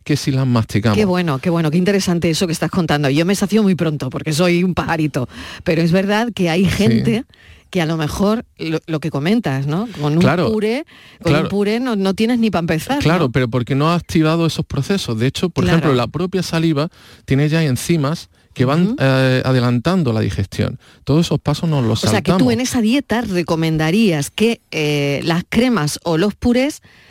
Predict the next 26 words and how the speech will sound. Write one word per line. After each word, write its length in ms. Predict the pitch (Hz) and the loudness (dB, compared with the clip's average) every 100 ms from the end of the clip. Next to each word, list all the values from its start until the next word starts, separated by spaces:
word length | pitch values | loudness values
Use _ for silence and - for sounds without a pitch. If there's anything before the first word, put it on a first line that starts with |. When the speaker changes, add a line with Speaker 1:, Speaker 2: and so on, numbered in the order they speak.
| - | -16
Speaker 1:
Claro, 260 | - 160 117 | -2 0 0
fueran, 400 | - 147 165 185 | 0 0 0 -4
Speaker 2:
fueran, 480 | - 233 - - 196 | -2 0 2 0 -2
Speaker 1:
fueran 140 | 160 | 0
en 60 | 156 | 0
Speaker 2:
eh, 100 | 185 | 0
Speaker 1:
su 80 | 139 | 0
textura, 460 | 127 - - 262 | 0 0 0 0
Speaker 2:
sin, 80 | - - | -2 -4
exactamente. 560 | 196 202 170 185 156 151 | -6 -4 -2 0 0 2
Speaker 1:
sin 220 | 143 143 | 2 0
batir, 380 | 123 117 117 104 | -2 -4 -4 -6
es 60 | - | -2
Speaker 2:
Sin 200 | 123 269 | 2 2
Speaker 1:
decir, 180 | 208 104 | 2 0
Speaker 2:
batir, 280 | 165 143 - | 0 -2 -2
Speaker 1:
es 100 | 131 | 0
decir, 240 | 127 151 139 | 2 2 0
que 120 | 143 | -2
Speaker 2:
eh. 20 | |
Speaker 1:
tengan 260 | 117 139 139 | 0 -2 -2
su 140 | 143 | -2
tratamiento 680 | 139 135 143 147 147 156 147 | -2 0 2 2 2 2 2
térmico, 440 | 185 190 185 175 | 0 0 0 0
Speaker 2:
Ujú. 100 | 185 170 | 0 0
Speaker 1:
perfecto, 580 | 240 - 160 - 196 | -2 -2 -4 -4 -6